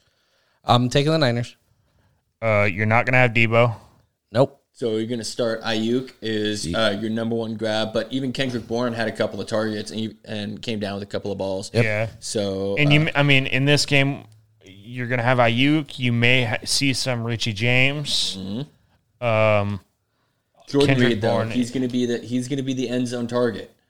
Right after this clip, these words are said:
Speaker 3: So
Speaker 2: You would think. I mean, he just hasn't had a lot of targets. He,
Speaker 3: Right.
Speaker 2: he's, he's
Speaker 3: But now that
Speaker 2: definitely possible.
Speaker 3: Yeah, now that you're down to these two guys,
Speaker 2: And
Speaker 3: uh,
Speaker 2: against the Cowboys, I, I, I hope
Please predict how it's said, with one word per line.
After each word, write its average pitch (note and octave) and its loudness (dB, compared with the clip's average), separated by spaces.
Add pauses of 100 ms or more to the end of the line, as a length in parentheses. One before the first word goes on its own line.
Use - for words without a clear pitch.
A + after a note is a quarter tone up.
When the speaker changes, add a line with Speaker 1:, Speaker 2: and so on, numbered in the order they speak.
(160)
Speaker 3:
So G#2 -2
Speaker 2:
You G2+ 0
would E3 -4
think. G3+ 4
I B2 2
mean, C3+ 2
he D3 -2
just D#3+ -4
hasn't D3 2
had A#2+ 2
a A2 2
lot G2 0
of D#2+ -18
targets. G2+ -2
He, F#3+ -6
Speaker 3:
Right. C#3 2
Speaker 2:
he's, A#2 0
he's C#3 -8
Speaker 3:
But - -8
now A#2+ 0
that B2 4
Speaker 2:
definitely D3 4
possible. G#2+ 2
Speaker 3:
Yeah, F#2+ -8 (140)
now A2+ -2
that B2+ 0
you're A#2+ -4
down B2 0
to A#2 -2
these A2 -4
two A2+ -6
guys, G#2 -4 (300)
Speaker 2:
And C3 4
Speaker 3:
uh, B2 4
Speaker 2:
against D3 4
the D#3 -2
Cowboys, C#3 4
I, A2 0 (440)
I, B2 -2
I C3 0
hope C#3+ 0